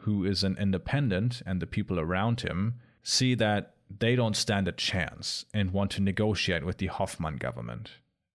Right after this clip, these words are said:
While Toller is successful in convincing enough members of the council to take up negotiations, by this point, Hoffmann is no longer interested.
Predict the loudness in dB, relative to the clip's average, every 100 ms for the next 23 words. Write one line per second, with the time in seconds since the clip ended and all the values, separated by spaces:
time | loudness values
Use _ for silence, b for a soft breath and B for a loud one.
0 | _ -2 0 2 0 -2 0 2 2 2
1 | 2 2 2 -2 -6 -10 -4 -4 0 2
2 | 2 2 -2 -4 -6 -6 -10 _ -2 0
3 | 2 0 2 2 2 0 0 0 0 0
4 | 2 2 2 0 -2 -4 -4 -2 0 2
5 | 2 0 0 -2 -6 -2 -2 0 -2 0
6 | -2 0 -2 0 0 0 0 -2 -2 -4
7 | -10 b b 0 2 2 2 0 -2 -2
8 | 0 -2 -4 -10 -10 -2 -2 0 0 2
9 | 0 0 2 2 2 2 2 4 4 2
10 | 2 0 -2 -2 -4 -6 -6 -8 -8